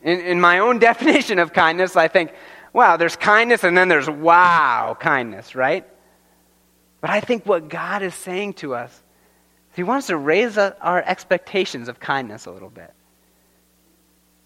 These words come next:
He wants us, as we treat each other with kindness, not to say, "Oh, well, I treated someone with kindness," but to say,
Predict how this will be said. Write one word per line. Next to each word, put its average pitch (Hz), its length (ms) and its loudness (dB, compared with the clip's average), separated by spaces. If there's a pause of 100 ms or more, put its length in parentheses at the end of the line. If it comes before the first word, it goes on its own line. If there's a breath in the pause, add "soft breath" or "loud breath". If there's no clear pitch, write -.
(320)
He 196 80 0
wants 240 380 2
us, 175 200 2
as 165 240 -2
we 240 180 -4
treat 254 340 -6
each 233 200 -4
other 208 200 2
with 185 180 -2
kindness, 214 500 0
not 196 200 0
to 196 80 -6
say, 185 300 2 (300 loud breath)
"Oh, 208 280 4
well, 160 160 4
I 180 140 2
treated 185 400 -6
someone 139 460 -8
with 131 200 -10
kindness," 139 640 -10
but - 160 -8
to 139 80 -16
say, 147 420 0